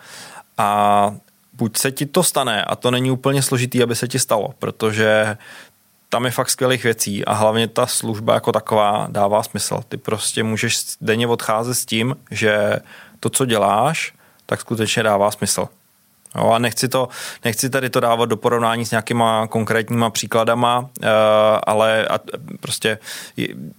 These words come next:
já nevím, cigaretový průmysl, jo, tak, eh, ty lidi, co v tom pracujou, je to prostě práce jako jakákoliv jiná a je to naprosto fair.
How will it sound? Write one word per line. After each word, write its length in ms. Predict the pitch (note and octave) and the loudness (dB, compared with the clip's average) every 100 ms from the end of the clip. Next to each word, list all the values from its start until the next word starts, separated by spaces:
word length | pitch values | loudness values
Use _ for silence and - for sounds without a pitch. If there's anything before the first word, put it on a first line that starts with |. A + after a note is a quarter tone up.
| - - - - - - - - - | -20 -18 -18 -20 -20 -20 -20 -16 -4
já 100 | G#2+ | -2
nevím, 220 | G#2+ G2+ | 0 0
cigaretový 500 | - B2 A#2 A2+ A2+ | -2 0 2 4 0
průmysl, 460 | A2 G#2+ G#2 - F#2 - | 0 0 0 0 -4 -2
jo, 220 | G2+ G#2 | 2 2
tak, 240 | G#2 G#2+ A2 | 2 -2 0
eh, 320 | G#2+ G#2 G2+ | 2 2 0
ty 140 | G2+ | -2
lidi, 220 | A#2 A#2 A2+ | -4 -2 -4
co 120 | A#2 | -4
v 60 | |
tom 160 | - A#2 | -2 -2
pracujou, 500 | G#2 - B2 A#2+ B2 - - - | -2 0 4 4 2 -6 -18 -8
je 160 | A2+ A2+ | -2 0
to 140 | A#2+ | 0
prostě 280 | G#2+ F2+ A#2 | -2 -2 -2
práce 440 | G#2+ G#2+ G#2 A2 | -2 -2 0 0
jako 240 | G#2 - G#2 | -2 0 -2
jakákoliv 580 | F#2+ G2 G2 G#2+ G2+ G#2+ | 0 -2 0 0 0 -2
jiná 220 | G#2 G#2 | 0 0
a 160 | G2+ | 0
je 120 | G2+ G2 | -4 -4
to 140 | G#2 | -4
naprosto 440 | G#2 - G2+ - | -4 -4 -4 -4
fair. 340 | - F#2 F#2+ | -2 -2 -2